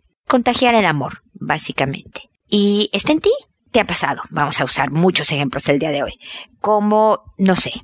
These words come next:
entras a un elevador sonriendo. La verdad es que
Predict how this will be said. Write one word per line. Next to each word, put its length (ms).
entras 440
a 100
un 160
elevador 760
sonriendo. 680
La 180
verdad 380
es 320
que 240